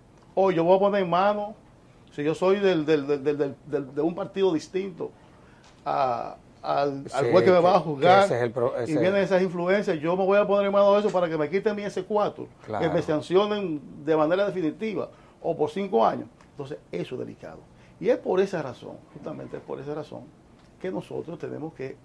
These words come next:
Speaker 1: darnos una gran oportunidad en este momento histórico que vive el Colegio de Abogados de República Dominicana, de construir una nueva ley, donde participemos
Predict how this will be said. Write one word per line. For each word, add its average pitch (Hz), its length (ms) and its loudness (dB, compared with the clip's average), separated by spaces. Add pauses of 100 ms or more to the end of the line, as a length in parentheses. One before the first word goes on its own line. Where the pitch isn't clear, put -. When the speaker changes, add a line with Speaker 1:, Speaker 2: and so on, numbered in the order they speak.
(100)
Speaker 1:
darnos 196 320 0
una 180 160 -6
gran 160 300 -4
oportunidad 131 600 -10 (500)
en 147 160 -6
este 175 200 -10
momento 147 380 -6
histórico 135 500 -8
que 120 80 -12
vive 131 360 -8 (120)
el 131 140 -12
Colegio 131 260 -10
de 139 60 -12
Abogados 127 340 -10
de 117 60 -14
República 127 420 -12
Dominicana, 117 520 -14 (640)
de 135 100 -8
construir 139 480 -8
una 151 120 -2
nueva 147 220 -2
ley, 117 260 -8
donde 170 220 -6
participemos 170 760 -8